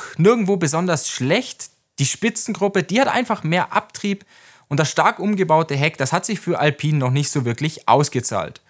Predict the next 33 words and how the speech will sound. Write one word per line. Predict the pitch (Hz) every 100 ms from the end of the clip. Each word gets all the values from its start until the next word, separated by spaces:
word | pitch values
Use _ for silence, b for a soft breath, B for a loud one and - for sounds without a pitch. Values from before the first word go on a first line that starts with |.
| b b b b
Sowohl | 156 214 302
Esteban | 247 - 190 190 170 - - -
Ocon | 165 - 151 190 196
als | 131 160 196
auch | - 165 147 -
Pierre | 147 143
Gasly | 143 - 170
würden | 151 156
gerne | 143 147
später | 139 170 185
bremsen | 156 131 151 220 208
und | -
hätten | 147 165 170
am | 151 147
Kurvenausgang | - 180 185 - 147 - 147
gerne | 135 143 151
eine | - 131 120
bessere | - - 175 - 190 170
Traktion. | - 127 - 143 185 226 B B B -
Und | 156
Einsatzleiter | 208 233 202 202 196 202 196 180 160
Alan | 165 185 175
Perman, | 165 143 143 175
der | 160
meint, | 135 120 127 135 - b b b
wir | 151
müssen | 202 226
uns | 208 170 -
einfach | 135 156 156 139 -
in | 135
jedem | 127 113 127 135 127
Bereich | 123 110 104 107 - - -
verbessern. | - 185 - 107 - -